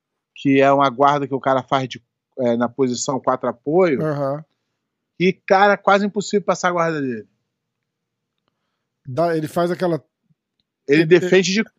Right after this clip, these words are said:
Speaker 1: de, de quatro apoio.
Speaker 2: De, de turtle lá, né? É.
Speaker 1: É, e ele faz aquela guarda e ninguém consegue passar
Speaker 2: Caralho.
Speaker 1: a guarda do cara. O cara é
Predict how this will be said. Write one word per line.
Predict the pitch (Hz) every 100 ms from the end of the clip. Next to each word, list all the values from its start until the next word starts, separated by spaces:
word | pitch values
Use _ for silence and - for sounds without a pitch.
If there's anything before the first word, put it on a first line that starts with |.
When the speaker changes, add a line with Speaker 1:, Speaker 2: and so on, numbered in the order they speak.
| _
Speaker 1:
de, | 180 185
de | 180
quatro | - 190 147
apoio. | 147 185 202 160
Speaker 2:
De, | 160
de | 135 170
turtle | - 202 196 170 147
lá, | 135 135 139
né? | 185
É. | 147 160 175
Speaker 1:
É, | 156
e |
ele | 156 180
faz | - 180 196
aquela | 202 208 202
guarda | 180 190 208 208
e | -
ninguém | 208 185 190
consegue | 214 196 208
passar | 196 202 180 - 180 165 185 214
Speaker 2:
Caralho. | 202 160 156 156 160 160 139 123 113 -
Speaker 1:
a | 160
guarda | 156 170 185
do | 196 208
cara. | 165 156 135
O |
cara | 143 151 170
é | 180 170 135 113 107